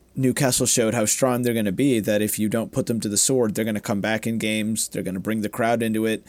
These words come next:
and there's gonna be comebacks there. There's gonna be, uh,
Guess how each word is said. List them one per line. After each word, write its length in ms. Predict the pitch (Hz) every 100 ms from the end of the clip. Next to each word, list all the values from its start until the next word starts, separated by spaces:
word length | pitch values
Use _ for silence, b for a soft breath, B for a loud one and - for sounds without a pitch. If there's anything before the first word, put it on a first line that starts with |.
| B B B B
and 200 | 107 110
there's 140 | 107 104
gonna 140 | 120
be 120 | 110
comebacks 520 | 110 127 117 120 - -
there. 280 | 120 110
There's 180 | 113 107
gonna 180 | - 104
be, 300 | 104 107 107
uh, 380 | 104 101 101